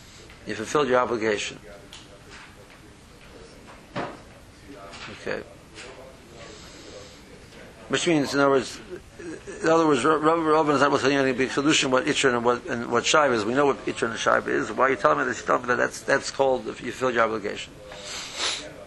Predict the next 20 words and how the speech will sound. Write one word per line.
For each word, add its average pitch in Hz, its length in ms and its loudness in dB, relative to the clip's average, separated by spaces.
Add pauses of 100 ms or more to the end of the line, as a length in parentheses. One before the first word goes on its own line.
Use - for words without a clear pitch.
(160)
Um, 117 340 4 (1120)
Tanna 196 180 2
B'Rabbanan, 131 280 4
Kol 160 160 4
Elu 202 220 6
She'omru, 160 600 4 (160)
Ein 147 120 2
Malikin 160 340 2
B'Hem 135 180 4
B'Shabbos, 123 640 2
that 123 100 -8
you 113 80 -10
can't 143 300 -2 (240)
use 127 300 -4
them 123 300 0
f-, - 300 -12
as, 117 360 -2 (680)
in 123 160 -2
your 120 140 0
lamp. 147 400 4